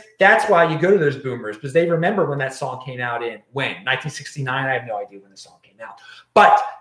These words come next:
they've got the experience. They, they don't panic.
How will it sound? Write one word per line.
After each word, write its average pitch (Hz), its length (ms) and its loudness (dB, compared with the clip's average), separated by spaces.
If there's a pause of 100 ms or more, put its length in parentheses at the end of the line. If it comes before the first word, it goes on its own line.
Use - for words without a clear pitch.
(120)
they've 156 160 4
got 208 220 4
the 196 80 -4
experience. 175 760 -4
They, 151 260 0
they 139 140 -4
don't 170 260 0
panic. 160 480 -6